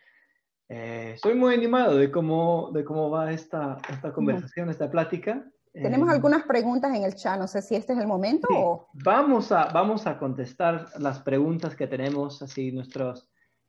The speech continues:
Speaker 1: panelistas puedan, eh, contestar. La pri-, la primera, la primera es,
Speaker 2: <laughs>
Speaker 1: eh, de, oh, Rita, ¿quieres, quieres, eh, leer las preguntas?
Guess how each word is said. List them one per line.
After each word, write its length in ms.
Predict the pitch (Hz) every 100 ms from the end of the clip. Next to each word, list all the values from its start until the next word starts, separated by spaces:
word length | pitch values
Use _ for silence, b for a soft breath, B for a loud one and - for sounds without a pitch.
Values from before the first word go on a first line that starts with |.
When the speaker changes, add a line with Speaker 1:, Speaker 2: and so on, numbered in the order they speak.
| _
Speaker 1:
panelistas 600 | 123 123 123 127 135 131
puedan, 500 | - 120 117 120 117 - _ _ - _ _ _ _ _ _ -
eh, 300 | 135 117 117
contestar. 520 | 127 123 123 123 156 147
La 260 | 151 151 151
pri-, 240 | 170 196 175
la 140 | -
primera, 460 | 156 170 175 233 - - _ _ _ _ _ _ _ _ -
la 80 | 135
primera 540 | 135 151 175 233 -
es, 240 | 151 151 -
Speaker 2:
<laughs> 280 | 262 - _ _ _ _ _ -
Speaker 1:
eh, 340 | 151 143 - _ _ _ _ -
de, 840 | 143 131 127 131 127 131 131 -
oh, 400 | - 165 - - -
Rita, 380 | 170 220 151 139
¿quieres, 460 | 175 190 226 - _
quieres, 580 | 160 147 156 165 - _ _ -
eh, 300 | 127 120 120
leer 260 | 131 151
las 180 | 175 170
preguntas? 460 | 165 151 160 214